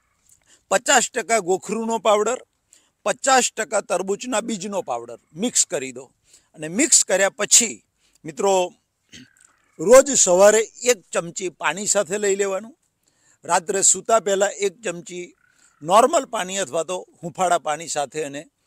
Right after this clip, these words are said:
લઈ લેજો. કાયમ આની ટેવ પાડી દેજો. પથરી હશે તો ધીમે ધીમે નીકળશે, અને નીકળી ગઈ હશે તો ફરી ભવિષ્યમાં પથરી નહીં થાય, એ ખાસ તમે ધ્યાનમાં રાખજો.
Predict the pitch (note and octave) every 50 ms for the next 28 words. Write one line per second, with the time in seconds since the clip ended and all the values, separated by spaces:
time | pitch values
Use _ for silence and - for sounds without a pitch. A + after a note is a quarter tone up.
0 | _ _ - D3+ F#3 B3 D4 C#4+ G#3 F3 C#3+ - D#3 E3 - _ _ _ _ _
1 | _ _ _ _ _ - F#3+ A3 A#3+ B3+ B3 C4 A#3 A3+ A3+ - - - A#3 D4+
2 | E4+ B3 B3+ - F3 F3 F3 D#3+ E3 D#3 C3+ E3 A3 - _ _ _ _ _ _
3 | _ _ _ _ _ _ - F3+ - - B3 B3 C4+ C#4 A#3+ - G#3+ A3 - -
4 | B3 C#4 D4 C4+ C#4 C4 A#3+ A#3+ G#3+ A#3 A#3+ F3+ G#3+ A3 G#3 G#3+ G#3 G#3+ G#3 -
5 | A#3 A3+ F#3+ - - - - - _ _ _ _ _ _ _ _ _ _ _ -
6 | - G#3 G#3+ G#3+ F#3+ E3+ F3 F#3 - - C4 D4 C#4+ C4+ G#3 C4+ C4+ B3+ B3+ A#3
7 | - A#3 C4+ A#3+ E3+ A2+ - _ _ _ _ _ _ _ _ _ _ - - D#3
8 | _ - - G3 A#3+ C4+ B3 G#3+ D#3+ F3 F#3 C4 C4+ - - B3 A#3+ B3 B3 B3
9 | - - G#3 - - A3+ A3+ A#3 F#3 F3+ G#3+ B3+ D#4+ A3+ - E3 D#3+ F3 F#3+ -
10 | _ _ _ _ _ _ _ _ _ - G3 G#3+ - _ _ - - - F#3+ A3+
11 | C#4+ - - - - A#3+ A3 A3 A3 E3 D#3 F3+ F3 F3 F3+ F#3 F#3+ F#3 E3 D#3+
12 | D#3 D#3 D3 C3+ D3+ G3+ A#3